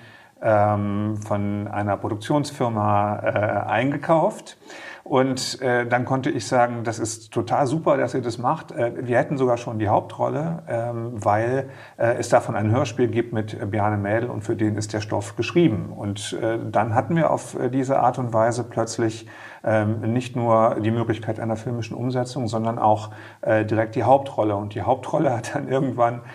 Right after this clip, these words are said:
mit uns zusammen beschlossen, dass sie da auch selber Regie führen möchte, weil sowohl Bjarne als auch ich Angst hatten,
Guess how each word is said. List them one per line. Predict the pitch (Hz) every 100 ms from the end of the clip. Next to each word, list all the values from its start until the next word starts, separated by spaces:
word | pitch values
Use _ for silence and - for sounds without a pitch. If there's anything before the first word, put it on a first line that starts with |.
| -
mit | - 131
uns | 120 120
zusammen | - 110 113 117 113
beschlossen, | 110 113 107 123 110
dass | 107
sie | 127
da | 113
auch | 110 107
selber | 120 110 107
Regie | 107 101 135
führen | 160 139 123
möchte, | 120 113 - 120 113
weil | 110 104 107
sowohl | 107 107 113 113
Bjarne | 107 101 101 107 110
als | 104 107
auch | 110
ich | - -
Angst | 104 110 110 -
hatten, | 104 104 104